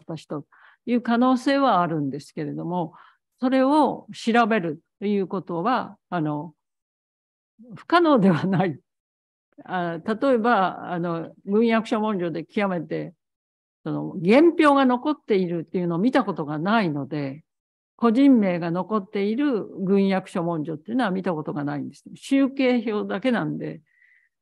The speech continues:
個人レベルで把握でき、できる、その、原票ですね。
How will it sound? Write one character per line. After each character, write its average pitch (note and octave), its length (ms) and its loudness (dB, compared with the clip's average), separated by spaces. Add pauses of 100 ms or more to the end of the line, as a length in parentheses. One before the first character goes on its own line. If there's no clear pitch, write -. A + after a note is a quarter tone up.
(100)
個 B3+ 140 2
人 C#4+ 240 6
レ C#4 120 4
ベ A#3+ 140 2
ル A3 160 -2
で B3+ 320 0
把 G3+ 280 -6
握 G3+ 120 -6
で F3 140 -4
き、 - 120 -18 (460)
で F#3 120 2
き G#3 140 0
る、 D#3+ 280 -4 (380)
そ F#3 120 -6
の、 E3 400 -4 (400)
原 F#3+ 320 4
票 B2 280 -6
で D3 100 -12
す - 140 -12
ね。 A#3 200 -6